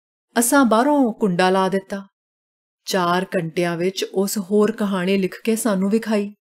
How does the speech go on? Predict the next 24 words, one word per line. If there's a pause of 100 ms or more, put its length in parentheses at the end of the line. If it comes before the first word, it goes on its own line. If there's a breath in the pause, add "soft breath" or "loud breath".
(600)
ਅਸਾਂ
ਕਿਹਾ,
"ਬਈ
ਠੀਕ, (720)
ਇੱਕ
ਨਵਾਂ
ਕਹਾਣੀਕਾਰ
ਜੰਮਿਆ
ਏ
ਅੱਜ।" (1160)
ਪਰ
ਹੁਣ
ਤੇ
ਉਹ
ਕੁਝ
ਮੱਧਮ
ਪੈ
ਗਿਆ
ਏ। (1000)
ਅਗਲੇ
ਦਿਨ
ਇੱਕ
ਆਦਮੀ
ਆਇਆ,